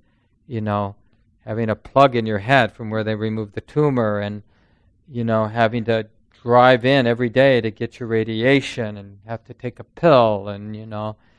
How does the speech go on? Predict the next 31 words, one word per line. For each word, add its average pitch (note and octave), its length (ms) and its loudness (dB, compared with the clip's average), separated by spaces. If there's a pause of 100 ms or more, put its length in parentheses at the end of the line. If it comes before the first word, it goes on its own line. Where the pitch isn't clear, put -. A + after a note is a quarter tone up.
(140)
using A#2 600 -4
toxic A#2+ 520 -6
things B2+ 440 -2
to B2 100 -10
get A2+ 180 -6
rid A#2 160 2
of A2 140 -4
things, G#2 500 -6
and, G#2+ 200 -6
you G#2+ 80 -6
know, G#2+ 320 -4 (720)
all C3+ 260 6
of A#2 220 2 (160)
that A2+ 240 -4
whole A2+ 640 -4
medical A#2 440 -8
dance B2 520 -4
that - 120 -14
people A#2+ 260 -10
have G#2 200 -12
to A2 120 -14
do C#3+ 280 -4
when A2 140 -10
they A2 100 -14
have, G#2+ 320 -6 (800)
uh, A2 360 -16
an G#2+ 100 -16
aggressive A2 500 -10
cancer C3 400 -10
like G#2 320 -12
that. G#2+ 260 -12